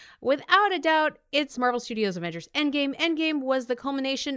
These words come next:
of an eleven-year saga. It was uplifting, inspiring, sad, funny, and everything we've come to expect from Marvel. It was just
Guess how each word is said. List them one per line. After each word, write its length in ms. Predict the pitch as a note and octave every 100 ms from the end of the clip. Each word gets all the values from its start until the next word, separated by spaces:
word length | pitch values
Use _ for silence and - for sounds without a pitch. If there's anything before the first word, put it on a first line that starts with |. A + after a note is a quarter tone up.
| -
of 160 | B3+ B3+
an 240 | C4 C4+ B3+
eleven-year 1040 | B3+ C#4 C#4 D4+ E4+ E4+ D#4 C#4+ E4+ E4+ D#4
saga. 600 | - C4+ D4+ C#4+ C4 -
It 80 |
was 160 | A#3 A3+
uplifting, 500 | - C#4+ B3+ A#3 G3+
inspiring, 560 | - G#3+ - A3+ G3+ F3
sad, 340 | - C4+ A3
funny, 400 | F#3+ E4 D#4 D4 -
and 260 | E4+ E4+ C#4 -
everything 680 | D4 D#4+ E4 D4+ B3+ A#3+ A#3+ - _ -
we've 220 | A#3 A3+
come 260 | - G3
to 100 | F#3+
expect 460 | G3+ F#3 F#3 F3 - -
from 220 | F#3 F#3
Marvel. 520 | E3 E3+ E3 D3+ C3 -
It 160 | A3+
was 160 | A#3 A3
just 520 | A3 G#3 G#3 - -